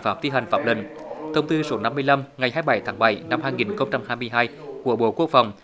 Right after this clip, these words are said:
hướng dẫn quá trình công nhận và thực hiện chế độ ưu đãi đối với người có công với cách mạng thuộc trách nhiệm của quân đội, đồng thời hướng dẫn hồ sơ, thủ tục, quy trình, nội dung xét duyệt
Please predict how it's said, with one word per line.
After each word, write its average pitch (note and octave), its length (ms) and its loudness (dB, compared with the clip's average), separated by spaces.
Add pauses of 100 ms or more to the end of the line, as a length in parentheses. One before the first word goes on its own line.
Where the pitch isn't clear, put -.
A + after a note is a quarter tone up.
(280)
hướng B2+ 200 0
dẫn G#2 200 2
quá D3+ 160 0
trình B2 180 0
công D#3 200 -2
nhận A2 300 0
và C3 260 2
thực B2+ 200 -2
hiện A2 220 -2
chế G#2 180 0
độ G#2+ 160 0
ưu C3+ 120 2
đãi A2 240 4 (240)
đối A2 140 0
với G#2 160 2
người A#2+ 180 0
có A#2 140 0
công C3+ 240 2
với B2 100 -4
cách E3 180 -4
mạng A2 220 2 (140)
thuộc A#2 120 -2
trách D#3 180 -2
nhiệm A2+ 160 -2
của G#2+ 220 -2
quân B2+ 120 -2
đội, A2 180 0 (680)
đồng D3 140 0
thời D#3 160 2
hướng A#2 240 0
dẫn A2 180 0
hồ B2 160 -2
sơ, D#3+ 240 4 (180)
thủ D3+ 100 0
tục, C3+ 180 2 (360)
quy D#3 120 4
trình, A#2+ 500 -2
nội B2 160 2
dung D#3 180 0
xét G#2 220 0
duyệt A#2+ 140 0